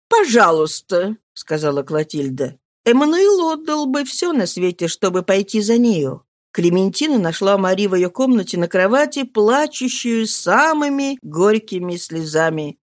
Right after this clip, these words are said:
«Но ради бога, скажи мне, что с тобою?» спрашивала Клементина, готовая сама расплакаться. «Оставь меня, уйди!» отвечала Мари.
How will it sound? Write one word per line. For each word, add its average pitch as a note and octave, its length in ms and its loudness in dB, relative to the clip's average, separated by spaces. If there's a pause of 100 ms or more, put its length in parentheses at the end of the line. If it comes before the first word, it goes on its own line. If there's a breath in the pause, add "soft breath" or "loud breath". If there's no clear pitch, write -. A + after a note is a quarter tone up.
(280)
«Но F3 140 2
ради F#3+ 260 2
бога, A3+ 320 -2
скажи C4 380 0
мне, A3 140 4
что E4 260 -2
с - 80 -6
тобою?» A3 680 2 (140)
спрашивала E3 640 -6
Клементина, F#3 680 -4
готовая G3 420 0
сама B3 320 2
расплакаться. D#3+ 840 -6 (360)
«Оставь G#4+ 600 0
меня, F4 320 0
уйди!» G4+ 760 0 (160)
отвечала E3+ 560 -4
Мари. F3 380 -2